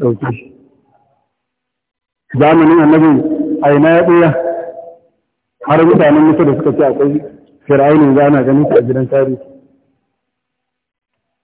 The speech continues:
Saboda haka, sahabbai ba su taɓa da wannan labarin ba. Ba su ma yarda cewa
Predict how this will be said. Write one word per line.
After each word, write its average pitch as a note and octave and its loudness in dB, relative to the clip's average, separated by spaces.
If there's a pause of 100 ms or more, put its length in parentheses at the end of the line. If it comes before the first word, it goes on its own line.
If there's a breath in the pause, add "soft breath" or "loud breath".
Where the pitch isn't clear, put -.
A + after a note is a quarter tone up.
(920)
Saboda F3+ 2
haka, E3 2
sahabbai D3+ 2
ba F#3 2
su - -4
taɓa - 0
da F#3+ 2
wannan E3+ 2
labarin C3 0
ba. F#2+ -6 (460)
Ba - -2
su D#3+ 0
ma D#3+ 2
yarda F#3+ 2
cewa F3 2